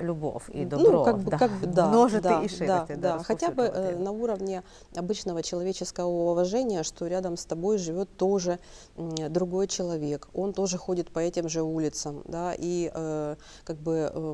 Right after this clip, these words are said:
Speaker 2: можно с уважением относиться не только к своей части, там, к своей квартире, но и к своему подъезду, там, к выходу из подъезда, э, к, э, тротуару, который, э, в-, у наш общий,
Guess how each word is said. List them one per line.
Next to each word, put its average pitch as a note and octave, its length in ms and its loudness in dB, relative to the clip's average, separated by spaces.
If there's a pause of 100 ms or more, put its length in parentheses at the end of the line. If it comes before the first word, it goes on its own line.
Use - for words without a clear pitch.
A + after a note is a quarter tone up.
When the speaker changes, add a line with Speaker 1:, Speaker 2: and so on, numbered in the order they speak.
(120)
Speaker 2:
можно F3 400 -2
с - 140 -10
уважением F3 480 -2
относиться D#3+ 460 -6
не E3 80 -2
только B3 280 -2
к - 60 -4
своей D#3+ 320 -2
части, D#3 460 -2
там, C#3+ 160 -6
к - 100 -10
своей E3+ 260 -2
квартире, D#3 580 -2
но F#3 120 0
и A#3+ 40 2
к A#3 60 -4
своему G3 320 -2
подъезду, C#3+ 760 -4 (220)
там, D3+ 220 -8 (200)
к G3 100 -4
выходу F#3 420 4
из D#3+ 120 -2
подъезда, D#3+ 800 -2 (320)
э, D#3+ 140 -4
к, - 160 -12 (680)
э, F3 220 -4
тротуару, F#3 600 2
который, D#3 500 -2
э, C#3 180 -8 (200)
в-, - 380 -12
у F#3+ 80 -2
наш F3 300 -2
общий, D#3 600 -4